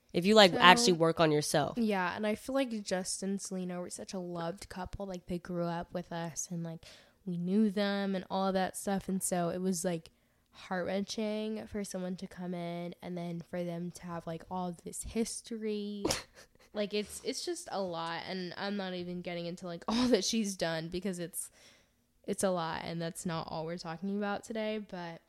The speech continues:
Speaker 2: I think that when it comes down to it, I don't think overwhelming hate should be put onto her. But she did lose, like,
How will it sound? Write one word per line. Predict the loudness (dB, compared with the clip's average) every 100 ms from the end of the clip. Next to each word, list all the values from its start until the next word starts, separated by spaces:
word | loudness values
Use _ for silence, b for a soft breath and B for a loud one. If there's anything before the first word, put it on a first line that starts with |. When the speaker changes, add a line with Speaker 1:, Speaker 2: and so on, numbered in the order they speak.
| _ _ _ _ _ _ -4
Speaker 2:
I | -4
think | -2 -4 -4
that | -4 -4 -4 -8 -8
when | -6
it | -6
comes | -4 -2 -2 -4
down | -6 -4 -4
to | -2 0
it, | 0 0 -4 -8 _ _ _ _ _ _ _ _ _ _ 10
I | 12
don't | 12 10
think | 6 4 8
overwhelming | 10 10 10 8 6 4
hate | 2 0 -2
should | -2 -4
be |
put | -2 -2 -2 -8 _
onto | -4 -2 -2 -2
her. | -4 -4 -4
But | -4
she | -4 0
did | 0 0
lose, | -4 -4 -6
like, | -8